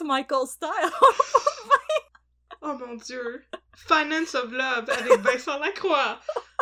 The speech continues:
Speaker 2: On va y trouver une nouvelle femme. Là, je sais pas s'il a déjà été marié, c'est peut-être pas,
Speaker 1: Euh,
Speaker 2: euh,
Speaker 1: oui. Mais, euh,
Speaker 2: Oui, parfait, on va y trouver une nouvelle femme, donc dans Fin-, Finance of Love.
Speaker 1: Hey, je t'avoue, là,
Speaker 2: <laughs>
Speaker 1: fusil sur la tempe, je sais
Speaker 2: Ouais.
Speaker 1: pas Bret Michaels ou Vincent Lacroix.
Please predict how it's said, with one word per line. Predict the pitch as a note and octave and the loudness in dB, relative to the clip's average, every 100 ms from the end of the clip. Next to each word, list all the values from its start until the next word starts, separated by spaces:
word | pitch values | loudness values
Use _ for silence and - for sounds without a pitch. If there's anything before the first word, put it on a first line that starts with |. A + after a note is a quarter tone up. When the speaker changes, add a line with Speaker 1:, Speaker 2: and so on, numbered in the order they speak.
| - D5+ B4 - - | 0 0 -2 -2 -6
Speaker 2:
On | |
va | A#3 | -4
y | B3+ | -4
trouver | D#4 B3 B3 C4 | -6 -8 -8 -8
une | C4 | -8
nouvelle | B3+ A#3+ C4 D4+ | -8 -6 -6 -6
femme. | - C#4+ B3+ G#3+ A3 | -6 -4 -2 -4 -6
Là, | B3+ | -8
je | C4 | -8
sais | B3+ | -12
pas | A#3 | -10
s'il | A3 | -8
a | G3 | -8
déjà | G3 | -8
été | G#3 G#3+ | -10 -10
marié, | F3 F#3+ G3 | -12 -10 -12
c'est | G#3 - | -12 -16
peut-être | D#3 - | -18 -16
pas, | - | -10
Speaker 1:
Euh, | A#3+ A#3 A#3 | -6 -6 -6
Speaker 2:
euh, | A#3+ | -8
Speaker 1:
oui. | B3+ B3+ _ _ _ - | -12 -18 _ _ _ -8
Mais, | A#3+ A#3 A3+ | -4 -2 -2
euh, | G#3 | -2
Speaker 2:
Oui, | C#4+ D#4+ F#4 | 0 0 -2
parfait, | - A3 A3 | -6 -6 -4
on | |
va | G#3+ | -4
y | A3+ | -4
trouver | B3 B3 | -6 -6
une | A#3 | -4
nouvelle | A#3 A3+ | -4 -4
femme, | G#3+ G3+ F#3+ | -4 -6 -6
donc | F#3+ G3 | -10 -12
dans | G3+ G3 | -10 -10
Fin-, | G#3 G3+ | -10 -12
Finance | G#3 A#3 G#3+ G#3 | -12 -8 -8 -6
of | F#3+ F#3 | -12 -12
Love. | F3+ E3+ F#3+ - _ | -14 -14 -16 -20 _
Speaker 1:
Hey, | A3 G3 _ - | -6 -6 _ -10
je | G#3 | -8
t'avoue, | G#3 C4 B3+ A3 D4+ | -6 -4 -4 -4 -4
là, | F4 E4+ | -4 -6
Speaker 2:
<laughs> | F#4+ F4 - F4 E4+ - | -6 -6 -6 -10 -10 -14
Speaker 1:
fusil | - - C4+ C4 A3+ D#4+ | -16 -10 -6 -6 -4 -8
sur | A#3+ A#3 | -8 -6
la | F#3+ | -6
tempe, | - A3+ B3+ C#4+ - | -4 -4 -4 -10 -12
je | A3 G#3+ | -8 -8
sais | - A3 | -6 -8
Speaker 2:
Ouais. | G#3 | -4
Speaker 1:
pas | A3+ B3 - _ _ _ - | -4 -4 -8 _ _ _ -12
Bret | A3 G#3 | -6 -4
Michaels | A3+ G3+ G#3 G#3+ | -4 -4 -6 -10
ou | F3+ | -10
Vincent | E3+ G#3+ F#3+ | -10 -10 -10
Lacroix. | D#3+ - - | -12 -16 -20